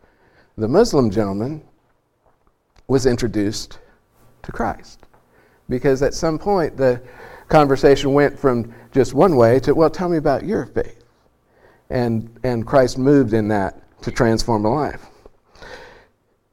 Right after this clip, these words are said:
Sharing of faith is not as complicated as we sometimes like to make it. If we're willing to share what God has done in our life with somebody else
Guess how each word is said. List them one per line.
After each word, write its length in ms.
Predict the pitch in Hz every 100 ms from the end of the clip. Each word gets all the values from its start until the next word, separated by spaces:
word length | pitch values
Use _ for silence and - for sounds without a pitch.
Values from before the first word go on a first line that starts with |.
| _ _ _ -
Sharing 360 | 160 175 214
of 100 | 202
faith 340 | - 165 139 127
is 320 | 120 120 -
not 240 | 120 151
as 120 | 151
complicated 720 | - - 196 170 - 131 127 123
as 160 | 113
we 100 | 120
sometimes 720 | 117 135 135 135 127 120 - - - -
like 260 | 117 123
to 140 | 120 131
make 320 | 139 160 151
it. 120 | 98 - - _ - - -
If 160 | 139
we're 120 | 147
willing 280 | 135 160 185
to 120 | 170
share 340 | 143 - 185 180
what 240 | 147 190
God 240 | 160 170 156
has 240 | 156 123
done 340 | 120 156 160
in 200 | 139 127
our 320 | 123 147 175 147
life 560 | 180 139 - - - _ _ _ _ _ _ _ -
with 200 | 127 -
somebody 520 | 156 156 156 151 156
else 500 | 147 92 - -